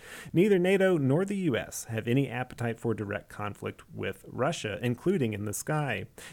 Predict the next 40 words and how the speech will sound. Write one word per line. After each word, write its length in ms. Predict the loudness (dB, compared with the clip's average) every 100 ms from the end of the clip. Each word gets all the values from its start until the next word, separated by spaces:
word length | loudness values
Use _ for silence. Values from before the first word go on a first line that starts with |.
| 0
The 80 | 4
announcement 400 | 4 2 -2 -2
by 120 | -2
Poland 540 | 0 2 2 2 0
was 240 | 2 2 4
a 80 | 2
unilateral 840 | 2 2 0 0 0 2 2 2
decision. 640 | 0 -2 -2 -2 -4 -6 -12 -4
Poland 440 | 2 4 4 2
had 220 | 2 0
apparently 540 | 0 -2 -2 0 0 0
not 320 | 2 0 -2
briefed 400 | -2 0 0 0
the 80 | 0
White 280 | 2 0 -2
House 300 | -4 -4 -6
on 240 | -2 0
its 160 | 0 -2
offer 320 | -2 -2 -2
before 380 | -4 -4 -6 -8
proposing 600 | -8 -4 4 4 4 -2
it. 140 | -8 -12 -16 -16 -16 -2
In 120 | 2 6
the 100 | 6
United 400 | 6 4 2 2
Kingdom, 360 | 2 2 2
however, 420 | 0 -2 -6 -12 -2
British 340 | 0 2 0
Defense 380 | -4 -2 -4 -2
Secretary 540 | -2 -2 0 2 2
Ben 320 | 2 2 0 0
Wallace 500 | -2 0 -2 -2 -8
said 320 | -6 -2 0
the 80 | 0
United 460 | 0 0 2 0 -2
Kingdom 340 | 0 0 2
would 180 | 0 -2
stand 480 | -6 -2 0 2 2
by 240 | 2 2
Poland 540 | 0 2 2 2 -4